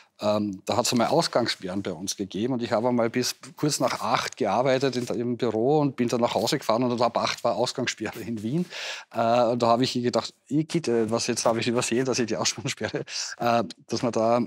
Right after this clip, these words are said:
sowas erlebt, hätte ich, äh, nicht gedacht. Und, und da hat man aber gesehen, die Politik, wenn sie es ernst meint, wenn es notwendig ist, kann sie schon agieren, hat sie Handlungsfähigkeit und man hat auch gesehen, wie sie argumentiert und, und kommuniziert,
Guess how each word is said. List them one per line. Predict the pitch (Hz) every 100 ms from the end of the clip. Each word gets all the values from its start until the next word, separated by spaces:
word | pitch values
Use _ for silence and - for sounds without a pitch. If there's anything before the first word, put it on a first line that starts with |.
| - _
sowas | 117 - 120 143
erlebt, | 117 113 110 151 135
hätte | -
ich, | 127 - -
äh, | 117
nicht | 113 120
gedacht. | 139 - 85 127 -
Und, | 120 120 110
und | 117 - _ -
da | 95
hat | 120 -
man | 135
aber | 117 117
gesehen, | 123 - 110 147 156 - - - -
die |
Politik, | 104 107 107 175 185 117
wenn | 110
sie | 113
es | -
ernst | 90 147 196 -
meint, | 123 131
wenn | 107
es | -
notwendig | 117 170 226 123 104 98
ist, | 110 - -
kann | - 87 156
sie | -
schon | - 110
agieren, | 135 127 135 190 180 - -
hat | - 113
sie | - 160
Handlungsfähigkeit | 120 127 147 - 123 - - 147 170 - - - -
und | 139
man | 117
hat | 117
auch | - -
gesehen, | 127 - 117 139
wie | 120
sie | 147 160
argumentiert | 87 110 139 113 110 120 147 165
und, | 123 120
und | 117 113
kommuniziert, | 143 165 151 127 - 120 135 135